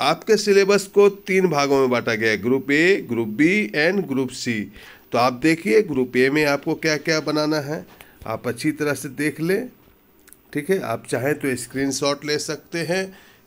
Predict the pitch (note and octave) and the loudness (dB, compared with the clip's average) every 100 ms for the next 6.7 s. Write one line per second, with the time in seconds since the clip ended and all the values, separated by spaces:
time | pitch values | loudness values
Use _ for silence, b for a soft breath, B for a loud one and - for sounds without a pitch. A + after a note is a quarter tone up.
0 | - G#2+ G2+ G#2 C#3 C3+ D#3 D#3 E3+ D3+ | -8 -6 -4 2 2 2 -6 -4 -4 -4
1 | A#2+ A#2 - A2+ - D#3 F#3+ F3+ C3 A#2+ | -6 -8 -8 -10 -6 -4 -4 -4 -4 -4
2 | - C3 B2+ C#3+ D#3+ D#3 D#3 D#3+ E3 - | -6 -10 -8 -6 -6 -4 -2 -2 -4 -8
3 | A2+ - A2+ G2+ - - b b b b | -8 -8 -10 -10 -10 -16 b b b b
4 | - A#2 A#2 A#2+ - B2+ B2+ C3 - - | -8 -8 -6 -8 -6 -8 -8 -12 -10 -4
5 | E3+ - C3 C3+ C3+ A#2 G#2+ A2 G#2 A#2 | -4 -2 -4 -4 -6 -6 -6 -8 -8 -8
6 | G#2+ A2+ C3 A#2 B2+ A#2+ B2 | -8 -6 -8 -6 -6 -6 -14